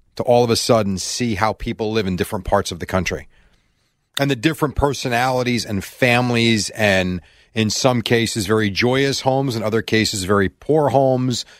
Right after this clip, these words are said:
Uh, it, you'd be all over the map, literally, in terms of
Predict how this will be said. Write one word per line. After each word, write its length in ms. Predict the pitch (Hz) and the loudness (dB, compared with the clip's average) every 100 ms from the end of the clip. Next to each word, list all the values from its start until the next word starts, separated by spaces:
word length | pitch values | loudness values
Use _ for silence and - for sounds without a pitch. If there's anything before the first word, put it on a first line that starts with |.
| _ - | _ -4
Uh, 480 | 101 95 95 92 95 | 2 4 4 2 0
it, 160 | 107 - | -4 -4
you'd 260 | 131 123 107 | -2 -2 2
be 120 | 131 | 2
all 200 | 147 170 | 2 2
over 160 | 156 | 2
the 60 | 143 | 0
map, 400 | 131 160 98 - - 156 | 0 0 -2 -8 -20 -2
literally, 480 | 147 175 110 80 - _ _ _ - | 0 2 0 -4 -10 _ _ _ 0
in 160 | 131 107 | 0 2
terms 380 | 135 131 113 | 4 4 4
of 640 | 117 113 107 98 87 - | 2 2 2 -2 -6 -14